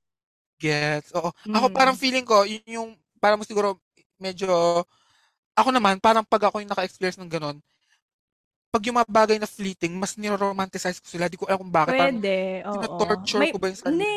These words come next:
Speaker 2: ano,
Speaker 1: May
Speaker 2: para
Speaker 1: mga,
Speaker 2: siyang,
Speaker 1: ah, di ba?
Speaker 2: para siya kasing, para siyang life experience na hindi mo
Speaker 1: Oo.
Speaker 2: makakalimutan eh. You know?
Speaker 1: Oo, kasi tsaka parang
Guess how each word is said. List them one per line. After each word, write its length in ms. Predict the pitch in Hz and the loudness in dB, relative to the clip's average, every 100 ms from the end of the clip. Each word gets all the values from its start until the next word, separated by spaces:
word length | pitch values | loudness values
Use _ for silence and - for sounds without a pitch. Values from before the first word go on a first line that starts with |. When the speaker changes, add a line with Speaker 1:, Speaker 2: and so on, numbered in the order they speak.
| 381 | 0
Speaker 2:
ano, 400 | 311 349 302 269 | 0 2 0 0
Speaker 1:
May 80 | 285 | 0
Speaker 2:
para 80 | 320 | 2
Speaker 1:
mga, 120 | 302 | 2
Speaker 2:
siyang, 200 | 381 370 | 0 -4
Speaker 1:
ah, 40 | - | -8
di 100 | 226 | -2
ba? 200 | 349 349 | 2 4
Speaker 2:
para 140 | 370 | 2
siya 140 | 381 392 | 0 -2
kasing, 300 | 370 359 370 339 _ _ _ _ _ - 320 | -2 -4 -10 -14 _ _ _ _ _ -12 -6
para 160 | 320 339 | -4 -4
siyang 280 | 349 330 294 | -8 -6 -4
life 220 | 269 285 | -4 -4
experience 880 | - 254 - _ 262 240 233 226 226 233 | -12 -14 -16 _ -4 -2 -2 -4 -6 -4
na 60 | 254 | -2
hindi 280 | 240 220 240 | -2 -4 -4
mo 140 | 233 | -2
Speaker 1:
Oo. 60 | 180 | 0
Speaker 2:
makakalimutan 840 | 175 147 220 175 202 208 185 196 180 | 0 0 4 6 6 2 0 -4 -6
eh. 140 | 165 175 _ _ _ _ _ _ _ _ - | -10 -16 _ _ _ _ _ _ _ _ -6
You 100 | 277 | 0
know? 120 | 247 185 | 4 4
Speaker 1:
Oo, 100 | 196 | 4
kasi 120 | 214 | 0
tsaka 180 | 226 214 226 | 0 2 2
parang 180 | 220 | 2